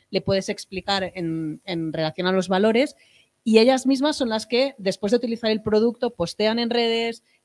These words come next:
eh, recomiendan a sus amigas, recomiendan a sus, a sus micro, micrísimas, ¿no? Súper pequeñas redes, eh, y al final te van, te van trayendo a nuevos clientes. Entonces, para nosotros esto es fidelización también, porque al final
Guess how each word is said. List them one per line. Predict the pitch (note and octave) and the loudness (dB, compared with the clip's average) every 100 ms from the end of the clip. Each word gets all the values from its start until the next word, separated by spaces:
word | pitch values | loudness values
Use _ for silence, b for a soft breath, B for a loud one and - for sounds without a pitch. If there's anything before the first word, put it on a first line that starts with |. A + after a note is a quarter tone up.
| - | 0
eh, | F3+ F3 F3 F#3 F#3 | 4 6 4 2 -2
recomiendan | G3+ G3 G3 G#3 G#3+ G#3+ | -2 0 2 4 4 4
a | |
sus | G3 G#3 | 0 -4
amigas, | B3+ B3 A#3 A3+ | -2 -2 -2 -2
recomiendan | G#3+ F#3 F3+ G3 G#3 | -4 -4 -4 -4 -6
a | |
sus, | G3 G3+ F3+ - b b | -4 -4 -4 -8 b b
a | - | -10
sus | E3 - F3 E3+ D3+ - | -8 -6 -6 -6 -8 -14
micro, | F3 F#3+ F#3+ - E3+ E3 E3 | -10 -10 -10 -6 -2 0 0
micrísimas, | E3 F3 - F#3 - G3+ G#3 A3 G#3 | 0 -2 -4 -8 -4 2 2 2 0
¿no? | G3+ F#4 C4+ | 2 2 0
Súper | A#3 G3 F#3 | -4 -4 -4
pequeñas | F#3+ G#3+ A3 G#3+ - | -2 0 2 2 0
redes, | G#3+ A3 C#4 - B B B | 0 2 0 -2 B B B
eh, | - G3+ F#3 E3+ E3+ - _ | 0 2 4 0 -2 -8 _
y | A3+ | 2
al | G3+ | 2
final | G#3+ G3 | 2 -2
te | A3 | 0
van, | F#3+ G3 G#3+ | 0 0 -4
te | F#3 | -4
van | E3+ | -4
trayendo | F3+ G3 G3+ G3+ | -4 -4 -2 -2
a | |
nuevos | F#3+ F3 F#3 | -2 -2 -4
clientes. | - D#3 D3+ D3 C#3+ - | -4 -2 -2 -4 -8 -14
Entonces, | D3 F#3 - - b b | -14 -12 -12 -16 b b
para | G3 F#3 | 2 2
nosotros | F#3 A3+ | 0 -8
esto | A3 - | -8 -6
es | A#3+ - | -6 -6
fidelización | A#3+ G3 F3+ E3 D3+ A3 G3 | -6 -6 -6 -8 -6 -4 -4
también, | D#3+ D#3+ D3+ | -4 -4 -6
porque | - | -6
al | D#3 | -8
final | - E3 F#3+ | -6 -4 -4